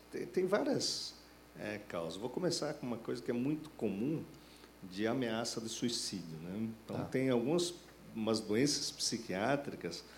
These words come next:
Speaker 1: que é do campo da psiquiatria, que as pessoas muitas vezes, "Vou me matar, vou me matar", e realmente se cortam, né? Então, tem aquelas pessoas que vivem se cortando,
Speaker 2: Hum.
Speaker 1: né? E vivem tomando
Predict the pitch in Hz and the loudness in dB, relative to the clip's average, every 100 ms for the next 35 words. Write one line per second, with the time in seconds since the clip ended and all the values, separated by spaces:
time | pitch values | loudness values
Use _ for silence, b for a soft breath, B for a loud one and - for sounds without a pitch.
0 | B B B - - 98 92 110 104 104 | B B B -12 -2 0 0 0 0 0
1 | 98 - - 90 - - 123 151 120 - | -2 -4 -6 -6 -6 -2 6 6 6 2
2 | 117 143 143 - 127 143 147 147 147 120 | 0 4 4 2 0 2 4 2 4 4
3 | 120 135 123 185 247 269 247 180 208 202 | 6 4 6 6 6 2 0 -2 0 0
4 | 180 180 175 - - 175 311 240 160 160 | 0 2 2 2 2 6 6 8 8 8
5 | - 156 - 151 147 - 90 110 131 131 | 6 0 8 10 10 8 0 0 -2 -2
6 | 143 160 117 104 120 110 110 - 113 113 | -2 -2 -2 -2 -2 -2 -2 -2 -2 -4
7 | 101 113 143 156 - - 147 147 135 120 | -2 0 2 0 -4 8 8 8 4 4
8 | 95 - B B 143 180 B - - 92 | 2 -6 B B -4 -4 B -16 -10 -4
9 | 107 117 117 - 107 92 110 139 151 131 | 0 2 0 0 -2 -2 0 0 2 4
10 | 120 127 127 120 104 | 6 4 6 4 4